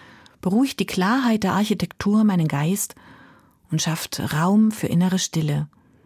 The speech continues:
während der Alltag mit seinem zu viel an Eindrücken und Informationen draußen bleibt. Die kleinen, hochgelegenen Fenster dämpfen das Licht und sorgen für eine fast intime, kontemplative Umgebung.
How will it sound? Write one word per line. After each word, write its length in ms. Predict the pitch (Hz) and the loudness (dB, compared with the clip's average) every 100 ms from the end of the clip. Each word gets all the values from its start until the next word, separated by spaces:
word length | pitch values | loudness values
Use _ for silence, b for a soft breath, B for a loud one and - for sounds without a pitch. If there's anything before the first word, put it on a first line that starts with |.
| b b b _ - | b b b _ -6
während 240 | 160 156 151 | -2 0 0
der 80 | |
Alltag 560 | 147 190 214 214 202 - | 0 0 0 0 -2 -2
mit 160 | 170 - | -4 -2
seinem 360 | 170 175 175 - B B B | 0 0 0 -4 B B B
zu 200 | - 175 | -4 -4
viel 520 | - - 220 247 156 - b b | -4 0 2 2 0 -6 b b
an 140 | - 156 | -4 -2
Eindrücken 500 | 160 196 202 196 170 | 2 2 2 0 0
und 140 | 165 | 0
Informationen 720 | - 175 160 156 - 156 175 | 0 0 0 0 -2 0 0
draußen 380 | 180 - 147 151 | 0 -2 -4 -2
bleibt. 500 | 147 147 147 - - _ _ _ _ _ _ _ _ b b b b b b - | -2 -4 -6 -10 -20 _ _ _ _ _ _ _ _ b b b b b b -6
Die 80 | 165 | -4
kleinen, 600 | - 180 208 262 240 185 - - | 0 2 4 6 6 4 0 0
hochgelegenen 800 | 254 262 - 185 202 208 175 | 0 0 0 2 4 4 2
Fenster 500 | - 175 214 - 190 | 2 2 2 0 -2
dämpfen 400 | 180 202 247 208 | 0 2 2 2
das 220 | 170 170 170 | 0 0 0
Licht 320 | 208 - 180 | -2 -2 -4
und 100 | 165 | -2
sorgen 320 | 170 185 190 | 0 0 -2
für 160 | - 175 | -2 -2
eine 220 | 170 170 | -2 -2
fast 420 | - 208 - - | -2 -2 -2 -4
intime, 720 | - 151 - 175 190 202 196 B B B B | -6 -6 -4 -2 0 0 -2 B B B B
kontemplative 960 | - 226 262 208 175 151 - 175 190 - | -2 2 2 2 0 -4 -2 -2 -2 0
Umgebung. 640 | 196 185 147 135 135 147 | 0 0 -2 -2 -2 -4